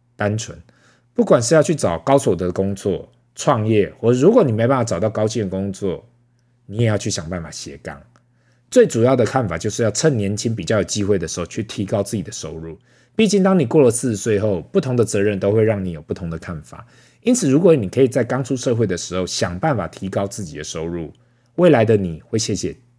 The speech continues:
现在的自己。在这书里他提到啊，一个蛮有意思的讲法，就是最好是做到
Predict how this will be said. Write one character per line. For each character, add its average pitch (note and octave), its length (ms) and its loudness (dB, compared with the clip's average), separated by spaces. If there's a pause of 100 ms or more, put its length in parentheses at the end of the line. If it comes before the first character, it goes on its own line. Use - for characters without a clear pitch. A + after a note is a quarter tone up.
(140)
现 B2+ 340 2
在 F#2+ 140 -2
的 E2 80 -6
自 D#2+ 180 -10
己。 - 200 -18 (840)
在 A#3+ 140 4
这 B3+ 100 4
书 G#3 180 6
里 D3 140 4
他 A2 160 2
提 G2 180 -4
到 F2+ 280 -4
啊， C#2 240 -14 (220)
一 A#2+ 80 0
个 F#2+ 420 -2 (140)
蛮 A2+ 180 -2
有 G2+ 80 -2
意 G#2 60 -4
思 F2+ 160 -8
的 E2 40 -8
讲 D#2+ 240 -12
法， D#2 280 -16 (720)
就 E3 100 0
是 E3 80 0
最 A#3 200 6
好 G#2 140 2
是 A#2+ 160 -2
做 B2+ 240 4
到 G2+ 280 0